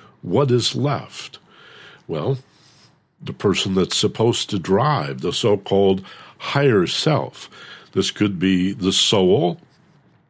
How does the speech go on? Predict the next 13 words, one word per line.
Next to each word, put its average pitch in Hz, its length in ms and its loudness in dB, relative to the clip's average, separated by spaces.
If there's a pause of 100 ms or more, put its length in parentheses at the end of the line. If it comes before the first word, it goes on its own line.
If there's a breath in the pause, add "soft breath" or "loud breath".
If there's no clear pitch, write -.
(600)
It - 160 -6
could 113 220 -2
be 101 400 4 (500 loud breath)
a 95 100 -4
kind 110 420 -2
of 98 160 2
an 92 300 0 (160)
overshadowing 113 1040 2
nature, 139 680 2
a 82 120 0
more 98 320 4
refined 110 1300 0
self, 123 680 -2